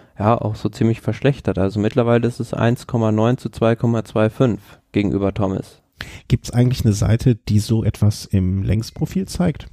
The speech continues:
Speaker 2: Also was weiß ich, so eine Entwicklung, ne, das ist ja
Speaker 1: Ach so, eine Progression der Wettquoten.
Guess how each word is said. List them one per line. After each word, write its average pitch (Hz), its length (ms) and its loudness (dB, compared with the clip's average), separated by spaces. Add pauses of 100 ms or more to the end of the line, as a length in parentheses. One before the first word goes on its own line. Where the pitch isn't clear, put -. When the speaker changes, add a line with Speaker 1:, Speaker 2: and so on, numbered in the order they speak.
(220)
Speaker 2:
Also 107 240 4
was 110 120 2
weiß 113 120 0
ich, 131 100 2
so - 100 0
eine 107 100 2
Entwicklung, 101 480 0 (220)
ne, 120 140 0
das - 240 -4 (180)
ist - 160 -8
ja 98 240 0
Speaker 1:
Ach - 120 -4
so, 139 180 4
eine 107 280 2
Progression 113 600 0
der 110 120 0
Wettquoten. 107 580 -6